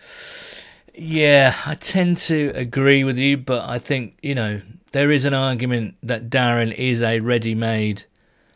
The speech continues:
uh, replacement if they did decide to get rid of Zach right now. I mean, for me personally, I think it would just cause too, too much upheaval, and there's just been so much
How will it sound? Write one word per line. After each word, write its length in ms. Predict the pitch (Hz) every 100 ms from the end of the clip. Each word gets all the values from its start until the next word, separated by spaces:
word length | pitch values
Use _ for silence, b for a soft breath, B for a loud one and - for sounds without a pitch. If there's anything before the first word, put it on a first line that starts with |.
| _ _ -
uh, 220 | 110 110
replacement 800 | 110 107 131 120 117 - 110 107
if 160 | 120 -
they 160 | 117 107
did 440 | - 123 131 127
decide 500 | 113 - 110 101 95
to 80 | 98
get 200 | 113 85
rid 120 | 107
of 100 | 98
Zach 360 | 98 104 90 - -
right 420 | 113 110 107 92
now. 460 | 104 107 98 95 - b b b b b b b b _
I 120 | 123 135
mean, 320 | 139 139 120 -
for 160 | 156
me 320 | 156 214 220 202
personally, 500 | 202 190 185 196 170
I 80 |
think 200 | 165 160
it 80 | 147
would 100 | 131
just 220 | 123 113 -
cause 440 | 143 131 120 110
too, 440 | - 139 131 135 -
too 280 | - 180 180
much 400 | 160 165 156 -
upheaval, 580 | 113 - 127 113 104 104
and 120 | 123
there's 100 | 135
just 220 | 120 147 -
been 140 | 147
so 440 | 131 - - 165 165
much 420 | 143 - -